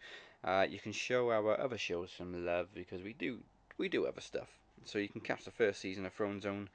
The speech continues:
at Throne Zone U K. Second series is coming this summer where we'll recap every season of Game of Thrones, uh, before the finale next year. Uh, Hidden Gems will be repackaged very soon as Screen Gems, but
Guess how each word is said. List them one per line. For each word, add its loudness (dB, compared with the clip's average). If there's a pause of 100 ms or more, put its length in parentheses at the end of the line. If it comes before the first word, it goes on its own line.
(320)
at -2
Throne -4
Zone -8
U -10
K. -4
Second -6
series -6
is -12
coming -2
this -6
summer -6
where -2
we'll -4
recap -6 (500)
every -2
season -6
of -2
Game 2
of -10
Thrones, -4 (540)
uh, 2
before 4
the -2 (280)
finale 2 (120)
next -8
year. 0 (680)
Uh, 4
Hidden 0
Gems 2
will 4
be -2
repackaged -4
very 2
soon -4
as -4
Screen -4
Gems, 0
but 0